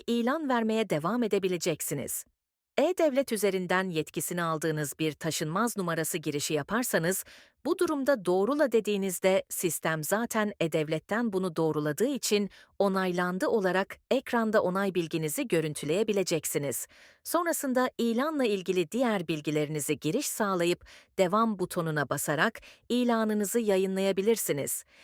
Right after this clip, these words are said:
İlanı yayınlamak için aldığınız yetki doksan gün süreyle geçerli olup sonrasında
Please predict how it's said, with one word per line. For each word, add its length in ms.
İlanı 440
yayınlamak 580
için 360
aldığınız 580
yetki 460
doksan 540
gün 180
süreyle 500
geçerli 540
olup 300
sonrasında 800